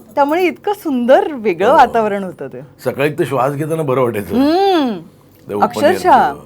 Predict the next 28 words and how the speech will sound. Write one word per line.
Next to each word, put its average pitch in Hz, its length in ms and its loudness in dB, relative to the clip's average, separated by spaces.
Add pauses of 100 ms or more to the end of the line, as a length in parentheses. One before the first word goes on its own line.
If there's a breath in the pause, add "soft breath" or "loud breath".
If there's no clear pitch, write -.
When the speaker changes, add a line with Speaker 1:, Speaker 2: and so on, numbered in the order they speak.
(260)
Speaker 1:
आणि 269 240 2
शेताच्या 277 480 2
जवळच, 294 460 4
म्हणजे 240 180 -2
ते 240 120 -2
घर 214 340 0
त्याला 226 280 2
लागून 208 360 2
शेत 214 320 -4
होतं, 165 300 -6 (400 loud breath)
तर 208 60 -6
त्याचा 202 320 0
एक 226 160 -2
वेगळा 208 340 4
गारवा 190 440 4
असतो 202 480 -6
आणि 170 580 -10 (200)
सगळाच 220 300 -2
Speaker 2:
हो. - 120 -20
Speaker 1:
ब-, - 100 -6
एकंदरीत 262 680 -4
प्रकार 196 340 -4
फारच, 175 320 -8
घर 202 380 2
फार 247 180 4
सुंदर 165 440 -8
आहे 131 100 -8
ते. - 240 -16